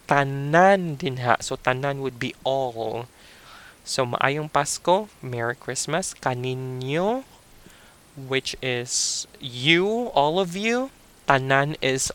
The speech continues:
all, and then "dinha" is there. So, "Maayong Pasko kaninyo, kaninyong tanan dinha," that means "Merry Christmas to all of you there." Got it?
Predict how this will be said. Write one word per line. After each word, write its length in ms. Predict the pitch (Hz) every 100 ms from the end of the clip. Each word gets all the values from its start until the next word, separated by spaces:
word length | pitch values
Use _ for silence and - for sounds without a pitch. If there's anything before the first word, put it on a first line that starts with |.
| -
all, 640 | 143 143 147 170 220 269 - - - - -
and 160 | 131 131
then 160 | 123 123
"dinha" 320 | 127 120 123
is 220 | 113 -
there. 320 | 117 110 104
So, 160 | 113 123
"Maayong 400 | 113 120 135 139
Pasko 300 | 143 - 135
kaninyo, 480 | 127 123 135 156 147 147 - - - - 127 - - -
kaninyong 880 | 135 135 139 151 165 175 190 220 208
tanan 400 | - 127 127 131
dinha," 400 | 120 110 117 143
that 240 | - 127 -
means 300 | 120 117 -
"Merry 240 | 123 123
Christmas 480 | - 131 123 120 -
to 100 | -
all 240 | 113 117
of 140 | 117 117
you 240 | 110 110 - - - - - 127
there." 460 | 113 107 - - - - - - - -
Got 240 | - 113 120
it? 160 | 196